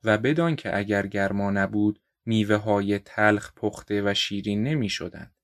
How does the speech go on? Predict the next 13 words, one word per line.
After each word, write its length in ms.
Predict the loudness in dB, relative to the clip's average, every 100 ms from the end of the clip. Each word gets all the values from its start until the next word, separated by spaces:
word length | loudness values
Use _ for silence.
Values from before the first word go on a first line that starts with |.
| _ _ _ _
تا 180 | -4 -2
مردم 460 | 2 2 2 0 0
از 220 | -2 -6
تر 220 | -2 -2
و 60 | -2
خشک 340 | -2 -4 -4
آنها 420 | -6 -6 -4 -2 -2
بهره 400 | 0 -2 -2 -2
ببرند. 580 | -2 -2 -10 -12 -20 _ _ _ _ _ _ _ _ _ _ _ _ _ _ 0
و 100 | 4
اگر 260 | 4 4 2
سرما 540 | 2 0 2 2 0
نبود، 480 | 0 0 0 0